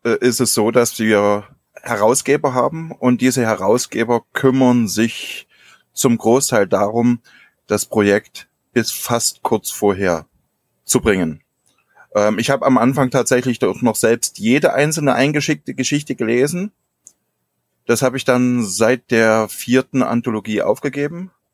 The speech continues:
weil wenn man, äh, zwischen dreihundert und fünfhundert Kurzgeschichten bekommt, ähm, und man hat gleichzeitig parallel bis zu sechs verschiedene Projekte am Laufen,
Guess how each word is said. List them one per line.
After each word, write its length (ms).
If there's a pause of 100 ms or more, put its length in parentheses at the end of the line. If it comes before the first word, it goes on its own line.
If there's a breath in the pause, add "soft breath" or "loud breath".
(500)
weil 320
wenn 160
man, 360
äh, 280
zwischen 720
dreihundert 720
und 200
fünfhundert 500
Kurzgeschichten 680
bekommt, 600 (140)
ähm, 640 (440 loud breath)
und 140
man 160
hat 240
gleichzeitig 680
parallel 540
bis 260
zu 120
sechs 300
verschiedene 460
Projekte 460
am 180
Laufen, 520